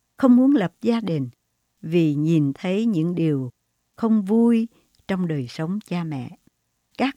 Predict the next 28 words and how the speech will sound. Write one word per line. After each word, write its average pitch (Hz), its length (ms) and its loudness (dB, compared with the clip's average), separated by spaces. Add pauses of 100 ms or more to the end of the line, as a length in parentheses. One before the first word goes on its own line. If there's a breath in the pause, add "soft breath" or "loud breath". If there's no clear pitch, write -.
(160)
em 196 480 -2
thấy 226 220 0
hôn 226 200 0
nhân 202 280 2
chỉ 160 200 -4
là 160 260 -4
gánh 220 280 2
nặng, 139 260 0 (480)
chứ 254 180 -2
không 220 180 0
phải 156 280 -6
là 151 300 -6
phước - 300 -8
hạnh. 143 220 -6 (1040)
Quý 220 240 4
ông 196 200 2
cha 196 260 -4 (100)
cần 170 320 0
bày 151 320 -4
tỏ 147 260 -6
tình 147 360 -4 (120)
thương 202 360 -2 (440)
đối 202 260 -2
với 214 260 -4
vợ 147 320 -6 (260)
cho 185 120 -6
con 185 320 -4
nhìn 156 240 -2